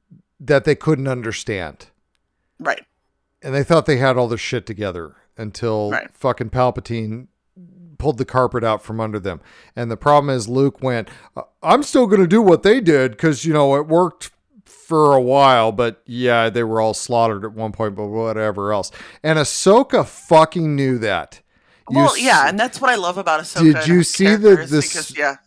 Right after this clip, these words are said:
Speaker 1: did you see the smile on her face? She knew
Speaker 2: Mm-hmm.
Speaker 1: what Grogu was going to do. She
Speaker 2: Mm-hmm.
Speaker 1: knew that Luke was, uh, was gonna fucking fail. 'Cause she
Speaker 2: Mm-hmm.
Speaker 1: was very sar-, kinda, kinda flippant about things.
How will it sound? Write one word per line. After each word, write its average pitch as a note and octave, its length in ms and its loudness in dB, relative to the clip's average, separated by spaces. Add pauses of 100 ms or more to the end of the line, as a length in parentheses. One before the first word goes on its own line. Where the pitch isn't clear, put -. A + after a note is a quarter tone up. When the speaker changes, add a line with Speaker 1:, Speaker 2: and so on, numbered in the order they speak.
(160)
Speaker 1:
did C3 200 -2
you C#3+ 120 -2
see G3 260 -2
the G3+ 140 -2
smile E3 500 2
on C#3 220 2
her C3 220 -2
face? G#2 640 -6 (260)
She A#3+ 380 -4
knew F3+ 240 4
Speaker 2:
Mm-hmm. F3 100 6
Speaker 1:
what C3+ 160 2
Grogu C3 500 2
was A2+ 220 -4
going A2 300 -6
to G2+ 100 -10
do. F2+ 380 -8 (300)
She - 360 -2
Speaker 2:
Mm-hmm. A3 100 2
Speaker 1:
knew F3 220 8
that C#3+ 180 2
Luke C#3+ 340 0
was, B2+ 220 -2
uh, C3 240 -10 (260)
was C3 300 -6
gonna C3 300 0
fucking A2+ 420 -4
fail. E2+ 420 -8 (800)
'Cause D3+ 160 0
she G#3+ 100 -2
Speaker 2:
Mm-hmm. D#3 80 0
Speaker 1:
was B2 140 -2
very D3 400 2
sar-, E3 400 -2
kinda, D#3+ 400 0 (680)
kinda E3+ 260 -2
flippant D#3+ 440 0
about A#2+ 420 0
things. G#2+ 360 -8